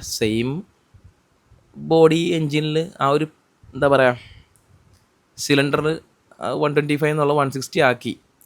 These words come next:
അത് മാത്രമാണ് എനിക്ക് ഇതിനകത്ത് തോന്നുന്നത്. ആ, കണ്ടിട്ട് എഞ്ചിനും കാര്യങ്ങളൊക്കെ സെയിം തന്നെയാണ്. എന്തായാലും, ആ, നമ്മുടെ ഇന്ത്യക്കാർ ഇപ്പം നിലവിൽ വലിയ പവർഫുൾ ആയിട്ടുള്ള വണ്ടികളോട്ടൊന്നും നോക്കുന്നില്ല.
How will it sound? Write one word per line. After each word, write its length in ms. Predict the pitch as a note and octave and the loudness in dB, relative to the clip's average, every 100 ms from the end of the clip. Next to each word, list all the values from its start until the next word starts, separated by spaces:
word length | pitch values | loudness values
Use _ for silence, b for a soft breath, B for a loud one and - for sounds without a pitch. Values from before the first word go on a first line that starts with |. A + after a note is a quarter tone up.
| - | -14
അത് 120 | G2+ | -10
മാത്രമാണ് 600 | A2 A2 G#2 - B2+ A#2+ C3+ - | -6 -4 -6 -6 -6 -6 -8 -10
എനിക്ക് 240 | A#2 A2+ | -10 -6
ഇതിനകത്ത് 300 | A#2+ A2+ - - | -2 -2 -4 -6
തോന്നുന്നത്. 420 | G#2 A2 A2+ G#2 - b b b b - | -4 -2 -4 -6 -8 b b b b -4
ആ, 60 | B2 | -4
കണ്ടിട്ട് 380 | A#2+ A#2 B2+ C3+ | -2 -2 -2 -2
എഞ്ചിനും 360 | A#2+ A#2 B2+ B2+ | -4 -4 -4 -2
കാര്യങ്ങളൊക്കെ 380 | B2 A#2 A#2 B2+ - | -2 -4 -6 -8 -10
സെയിം 360 | - C3 C3+ D3 | -2 0 0 0
തന്നെയാണ്. 460 | B2+ A#2+ A2+ G#2 C3 _ _ _ _ - | -2 -2 -4 -4 -10 _ _ _ _ -8
എന്തായാലും, 520 | D3 F3 D#3 D3 D#3+ F3 D#3+ | -2 2 2 2 0 -6 -14
ആ, 180 | D3+ C#3 | -14 -10
നമ്മുടെ 280 | B2+ C#3 C#3 | -6 -4 -2
ഇന്ത്യക്കാർ 380 | C#3+ D#3+ F3+ D3+ | -2 -2 -2 -2
ഇപ്പം 200 | C3 D3 | -4 -4
നിലവിൽ 380 | B2+ B2 C3+ D3 D#3 - - - - - - - - | -2 -2 -4 -6 -10 -18 -20 -14 -10 -10 -12 -14 -4
വലിയ 320 | B2 C3+ D3 | -4 -2 -2
പവർഫുൾ 480 | B2 A#2+ A#2 C3+ C3 | 2 0 0 0 0
ആയിട്ടുള്ള 260 | B2 B2+ | 0 0
വണ്ടികളോട്ടൊന്നും 540 | A#2+ G#2 A2 G#2+ A2+ G#2+ | -2 -2 -4 -2 -4 -4
നോക്കുന്നില്ല. 400 | G2 G#2+ F#2+ | -6 -6 -8